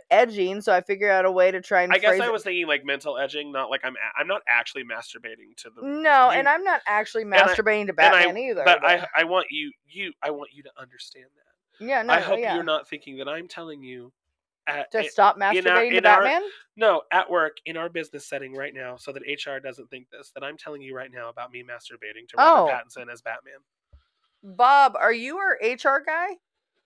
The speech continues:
Speaker 2: Well, if he is
Speaker 1: <laughs> He just goes, "Wait."
Speaker 2: If he is, then I got a lot of tea to spill about him, too.
Speaker 1: <laughs> Bro, do you look at him, he's like, "Oh,
Speaker 2: He's
Speaker 1: shit."
Speaker 2: pissed on the floor in front of me, you know that? The H R guy has pissed on the floor in front of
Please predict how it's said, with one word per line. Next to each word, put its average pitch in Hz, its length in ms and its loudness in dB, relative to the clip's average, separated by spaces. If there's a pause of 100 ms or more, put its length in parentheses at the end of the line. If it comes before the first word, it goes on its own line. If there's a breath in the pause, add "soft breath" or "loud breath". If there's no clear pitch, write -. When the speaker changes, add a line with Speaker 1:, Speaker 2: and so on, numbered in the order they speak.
(800)
Speaker 2:
Well, 113 300 -16
if 123 140 -20
he 127 80 -20
is 120 420 -16 (460)
Speaker 1:
<laughs> - 440 -16
He 214 220 -2
just - 240 -2
goes, 185 320 -6
"Wait." 233 180 2
Speaker 2:
If 185 100 6
he 202 180 4
is, 180 200 6
then 165 120 6
I 175 100 10
got 165 140 10
a 143 40 8
lot 156 340 8
of 147 100 4
tea 165 180 -4
to 147 100 2
spill 160 260 6
about 151 280 8
him, 156 280 4
too. 151 320 4
Speaker 1:
<laughs> - 40 -4
Bro, 247 420 -2 (300 loud breath)
do 240 100 -8
you 285 100 0
look 240 160 2
at 226 80 2
him, 226 120 0
he's 202 180 -6
like, 190 160 -4
"Oh, 208 100 -12
Speaker 2:
He's 208 120 -8
Speaker 1:
shit." 247 220 0
Speaker 2:
pissed 226 120 0
on 185 100 -8
the 156 60 -8
floor 147 240 -4
in 180 60 -12
front 139 180 -16
of 127 60 -18
me, 127 100 -20
you 123 160 -20
know 131 160 -16
that? 156 240 -14 (340)
The 165 140 -4
H 180 240 -2
R 180 100 -4
guy 156 180 -4
has 131 220 -10
pissed 190 280 -14
on 180 100 -12
the 185 80 -20
floor 131 260 -16
in 127 80 -16
front 123 200 -16
of - 40 -20